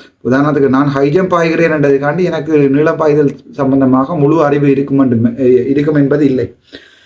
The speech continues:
அவர் என்ன செய்திருந்தார்னு சொன்னால், அந்த டைம்ல எனக்கு அதை நான், ஆம்,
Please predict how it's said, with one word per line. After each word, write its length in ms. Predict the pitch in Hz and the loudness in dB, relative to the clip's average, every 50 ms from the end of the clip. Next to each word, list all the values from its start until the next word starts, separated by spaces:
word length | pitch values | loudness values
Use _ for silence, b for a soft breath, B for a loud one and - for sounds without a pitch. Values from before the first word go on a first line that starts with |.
| B B B B | B B B B
அவர் 160 | - 147 147 160 | -2 0 0 2
என்ன 160 | 165 185 214 | 2 0 0
செய்திருந்தார்னு 520 | 208 202 185 180 175 170 165 160 156 143 | 0 2 2 2 2 2 2 0 0 0
சொன்னால், 260 | 135 151 147 202 220 | -2 -2 -2 -2 -2
அந்த 180 | 214 190 165 156 | -2 0 0 0
டைம்ல 440 | 151 156 151 151 151 170 196 190 170 | 0 0 0 0 0 0 0 0 2
எனக்கு 420 | 156 147 156 160 - 175 180 170 | 2 0 0 -2 0 2 2 2
அதை 180 | 151 139 147 143 139 139 139 131 | 2 2 2 2 2 2 2 2
நான், 420 | 123 139 143 143 139 139 143 - - _ _ _ - | 2 2 2 2 0 0 -4 -10 -16 _ _ _ -2
ஆம், 720 | 143 131 127 127 120 120 117 117 117 113 117 117 117 - | 0 0 2 2 2 2 2 2 2 2 0 -2 -4 -4